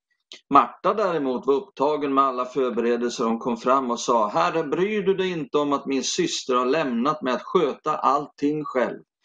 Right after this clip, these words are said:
Ja, s-, säg nu till henne att hon hjälper mig.' Herren svarade henne: 'Marta, Marta, du bekymrar dig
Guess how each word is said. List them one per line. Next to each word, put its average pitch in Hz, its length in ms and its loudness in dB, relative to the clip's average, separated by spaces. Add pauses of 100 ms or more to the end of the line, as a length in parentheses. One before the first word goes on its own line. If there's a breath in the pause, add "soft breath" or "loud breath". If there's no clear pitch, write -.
(400 loud breath)
Ja, 151 180 4
s-, - 420 -8 (160)
säg 170 300 0
nu 190 180 2
till 202 380 0
henne 104 320 -6
att 82 200 -4
hon 135 200 0
hjälper 160 600 0
mig.' - 160 -16 (480 soft breath)
Herren 131 260 2
svarade 135 560 0
henne: 117 320 -2
'Marta, 143 640 0
Marta, 127 640 -2 (460 loud breath)
du 165 280 2
bekymrar 160 1200 0
dig - 400 -8